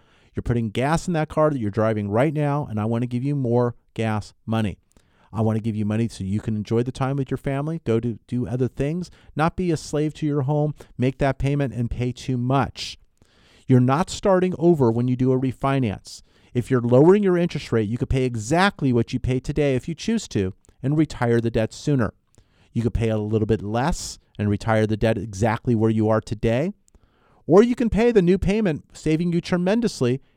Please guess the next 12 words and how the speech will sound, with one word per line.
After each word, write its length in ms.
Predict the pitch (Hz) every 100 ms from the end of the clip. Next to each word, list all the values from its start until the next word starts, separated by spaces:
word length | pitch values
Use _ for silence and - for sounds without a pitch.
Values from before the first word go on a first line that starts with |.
| -
and 240 | 208 190
then 520 | 226 302 247 123 131 - _ _
you 140 | - 139
would 140 | 139
start 340 | - 147 135 135
over. 320 | 139 120 - _ _ _ _ _ _
But 120 | 127
it's 200 | 135 -
your 260 | 127 151 185
decision 720 | 180 151 - 170 156 113 95 - _ -
and 220 | 117 113
your 300 | 127 170 180